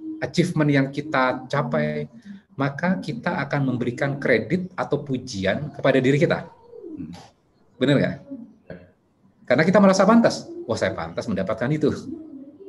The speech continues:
Speaker 1: Karena pemikiran saya tuh, karena kerja keras saya." Maka kita akan memberikan kredit kepada diri kita. Dan pada saat yang bersamaan, kita tidak akan memberikan kredit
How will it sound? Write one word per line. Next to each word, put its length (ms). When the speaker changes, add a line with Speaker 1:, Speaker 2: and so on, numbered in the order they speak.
Speaker 1:
Karena 240
pemikiran 400
saya 320
tuh, 100
karena 540
kerja 400
keras 320
saya." 320
Maka 320
kita 220
akan 240
memberikan 340
kredit 580
kepada 220
diri 160
kita. 340
Dan 320
pada 320
saat 400
yang 160
bersamaan, 880
kita 580
tidak 400
akan 160
memberikan 320
kredit 420